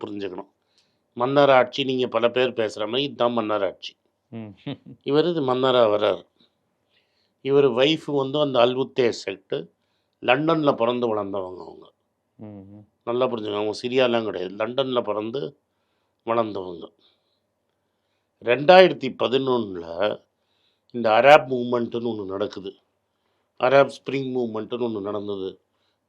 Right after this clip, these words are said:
Speaker 1: துனிசியால ஆரம்பிச்சு எல்லா இடத்துலையும் போச்சு. அது மாதிரி ஒரு மூவ்மெண்ட்டில் இங்க வந்து இவங்கள தூக்கி போடணும்னு ஒரு மூவ்மெண்ட் வருது. அங்க வந்து பல பேர் இவருக்கு எதிர்ப்பை கிளப்புறாங்க.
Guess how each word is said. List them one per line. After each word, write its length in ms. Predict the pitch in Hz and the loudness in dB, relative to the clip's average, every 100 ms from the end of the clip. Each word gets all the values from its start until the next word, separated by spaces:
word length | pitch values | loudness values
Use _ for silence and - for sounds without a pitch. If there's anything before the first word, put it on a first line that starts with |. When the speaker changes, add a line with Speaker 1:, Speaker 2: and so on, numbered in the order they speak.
| 143 | -2
Speaker 1:
துனிசியால 540 | 147 151 - 139 123 117 | 0 0 2 4 6 6
ஆரம்பிச்சு 320 | 123 131 135 | 4 0 2
எல்லா 300 | 135 110 117 | 2 4 4
இடத்துலையும் 460 | 117 104 117 117 104 | 2 2 -2 -4 -4
போச்சு. 340 | 104 98 - _ _ _ _ _ _ _ _ | -10 -12 -16 _ _ _ _ _ _ _ _
அது 240 | 120 131 | 0 0
மாதிரி 240 | 131 143 165 | 2 2 2
ஒரு 180 | 151 127 | 2 0
மூவ்மெண்ட்டில் 640 | 117 131 127 113 104 123 | 0 0 0 -2 -4 -4
இங்க 360 | 139 117 107 | -4 -2 -2
வந்து 520 | 110 98 104 127 170 - _ _ _ _ - | -2 -4 -8 -8 -10 -14 _ _ _ _ -6
இவங்கள 360 | 131 139 139 | -2 0 0
தூக்கி 360 | 135 151 143 147 | -2 -6 -8 -6
போடணும்னு 500 | 117 113 107 120 131 | -2 -2 -2 -2 -2
ஒரு 160 | 110 | -2
மூவ்மெண்ட் 420 | 98 113 117 113 92 90 | -4 -4 -4 -4 -6 -8
வருது. 240 | 92 82 _ _ _ _ _ _ _ _ _ _ | -10 -12 _ _ _ _ _ _ _ _ _ _
அங்க 380 | 113 143 156 147 | -4 0 2 4
வந்து 360 | 120 117 120 165 156 135 117 104 - | 2 -2 -4 -2 0 2 2 -2 0
பல 220 | 120 123 | 2 2
பேர் 220 | 123 135 | 2 0
இவருக்கு 360 | 139 117 95 98 | 0 -2 -2 -6
எதிர்ப்பை 600 | 104 120 117 _ 120 120 | -4 -6 -8 _ -6 -6
கிளப்புறாங்க. 580 | 104 101 - 101 - - | -6 -4 -2 -2 -4 -10